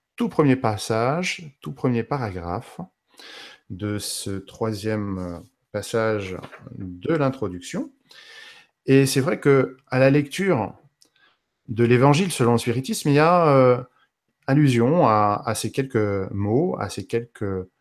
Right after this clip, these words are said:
peuples. Et, euh, on ne sait pas toujours dans quel contexte,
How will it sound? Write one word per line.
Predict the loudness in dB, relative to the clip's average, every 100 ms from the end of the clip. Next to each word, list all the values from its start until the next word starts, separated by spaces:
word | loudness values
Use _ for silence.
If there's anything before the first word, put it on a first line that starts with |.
| _ _ 0
peuples. | 2 2 -4 -16 -16 _ -20 -20 _ _ _ 0
Et, | 2 4 2 0 -8 -4
euh, | 0 2 0 2
on | 0
ne |
sait | 2 -2
pas |
toujours | -2 0 2 2 -2 -4 -12 -6
dans | -4
quel | 2 0 2
contexte, | 4 4 4 2 0 -10